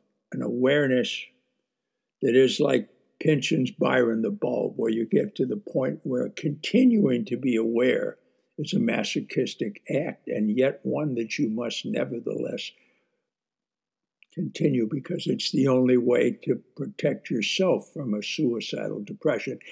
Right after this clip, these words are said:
And as you all know, Trump's basic plan has been to get us all in P T S D so that we capitulate. Capitulate to a situation where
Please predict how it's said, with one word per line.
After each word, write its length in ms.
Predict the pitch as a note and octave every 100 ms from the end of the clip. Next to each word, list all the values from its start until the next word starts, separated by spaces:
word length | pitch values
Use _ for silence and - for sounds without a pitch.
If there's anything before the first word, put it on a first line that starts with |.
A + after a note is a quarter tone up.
| -
And 140 | G3
as 180 | F#3 -
you 160 | F3
all 180 | C#3+ D3
know, 400 | C3+ E3+ C#3+ F#2 - _ _
Trump's 340 | - G3+ F3+ -
basic 720 | - C#3+ E3 D#3+ A#2 G#2+ - _ _ -
plan 460 | G3 D#3 B2 A#2 - -
has 180 | C3 A2+
been 280 | - D#3+ D#3
to 120 | E3+
get 340 | C#3+ - D3 C3
us 220 | B2 - -
all 500 | C3 D3+ D#3 A#2 - - -
in 200 | C#3+ G#2+
P 240 | - D3
T 280 | - D#3 B2+
S 360 | A#2 - - F3+ - _
D 260 | - E3 C3+
so 260 | B2+ B2+ A#2+
that 160 | B2+
we 140 | C3 C3
capitulate. 960 | B2+ B2+ C#3+ A#2 - G2+ G#2 - _ _ _ _ _ _ _ _ _ _ - - _ _
Capitulate 960 | - - F#3+ F#3 G3 E3+ E3 F3 F3 - _ _ _ _ _ _ _ _ _ _
to 120 | C#3+
a 80 | D3
situation 920 | - F3 D#3+ - E3+ C#3 C3+ - C3+
where 480 | B2 B2+ B2 A#2+ A#2